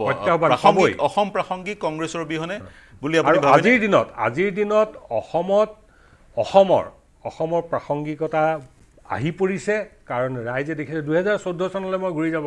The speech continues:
Speaker 1: খুজিছোঁ। দুহেজাৰ চৈধ্য চনত আমি বিজেপি কিয় আনিছিলোঁ? কংগ্ৰেছৰ
Speaker 2: অপশাসন,
Speaker 1: দুৰ্নীতি
Speaker 2: হয়।
Speaker 1: অপশাসন। সেই দুৰ্নীতি অপশাসনৰ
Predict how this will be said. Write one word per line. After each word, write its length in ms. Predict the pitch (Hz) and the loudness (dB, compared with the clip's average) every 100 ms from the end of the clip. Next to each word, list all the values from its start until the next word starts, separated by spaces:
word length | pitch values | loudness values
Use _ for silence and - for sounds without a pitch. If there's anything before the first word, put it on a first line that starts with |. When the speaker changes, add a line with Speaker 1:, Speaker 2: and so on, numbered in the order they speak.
| 135 | -8
Speaker 1:
খুজিছোঁ। 260 | 131 101 - - - 107 | -12 -14 -18 -20 -20 -2
দুহেজাৰ 360 | 135 185 202 196 | 2 4 4 2
চৈধ্য 280 | 180 156 175 | 0 -4 -4
চনত 220 | 180 190 | -6 -6
আমি 160 | 185 180 | -4 -6
বিজেপি 400 | 147 156 185 196 | -6 -6 -6 -8
কিয় 200 | 175 202 | -4 0
আনিছিলোঁ? 500 | 196 180 139 110 87 - _ - _ _ | 0 0 -6 -12 -12 -20 _ -20 _ _
কংগ্ৰেছৰ 520 | 139 151 180 185 196 226 226 - - | 2 2 2 2 2 2 0 -8 -8
Speaker 2:
অপশাসন, 260 | 123 147 | -4 2
Speaker 1:
দুৰ্নীতি 240 | 170 190 190 | 4 4 2
Speaker 2:
হয়। 100 | 180 | 2
Speaker 1:
অপশাসন। 460 | 185 123 147 127 87 - _ - _ - | 2 0 0 -2 -4 -12 _ -20 _ -2
সেই 160 | 202 220 | 0 0
দুৰ্নীতি 420 | 202 202 202 214 | -2 -4 -2 0
অপশাসনৰ 720 | 202 202 190 180 196 196 202 | 0 0 -4 -4 -2 0 0